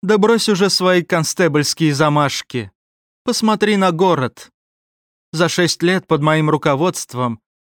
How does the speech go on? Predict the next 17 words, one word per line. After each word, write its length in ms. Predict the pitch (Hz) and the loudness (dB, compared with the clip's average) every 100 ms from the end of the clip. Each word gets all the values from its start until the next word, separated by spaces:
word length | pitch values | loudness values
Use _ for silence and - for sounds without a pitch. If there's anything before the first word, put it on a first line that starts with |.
| - | -2
он 160 | 233 | -2
стал 300 | 202 - 185 | 0 0 0
лучше 400 | 185 226 - - | 2 0 -4 -4
Эленделя. 880 | 135 131 135 135 131 143 123 120 98 _ _ _ _ _ _ _ _ - | -2 0 -2 -2 0 0 0 -2 -6 _ _ _ _ _ _ _ _ -8
Признай, 540 | 240 226 170 208 196 | -2 0 2 2 0
что 240 | 139 - 143 | -2 0 -2
от 100 | 135 | 0
чрезмерного 760 | 160 156 151 170 156 151 147 | -2 0 0 0 0 0 -2
покровительства 1080 | 143 143 143 147 190 - 123 - - 127 117 - _ _ - | -2 -4 -2 -2 -2 -2 -4 -4 -6 -4 -4 -8 _ _ -8
нам 260 | 220 202 170 | -2 0 2
было 240 | 180 170 | 2 2
хуже. 640 | 165 214 196 131 123 107 - _ _ _ _ _ _ _ _ | 0 -6 -6 -4 -4 -6 -8 _ _ _ _ _ _ _ _
Малвийцы 640 | 214 226 220 220 240 202 180 | -2 2 2 2 0 0 -2
обскакали 720 | 160 - - 165 190 190 185 | -2 -4 -2 -2 0 0 2
нас 280 | 185 180 - | 2 0 0
в 60 | |
развитии, 840 | 170 160 139 180 190 - 123 113 | 0 0 -2 -6 -6 -8 -6 -6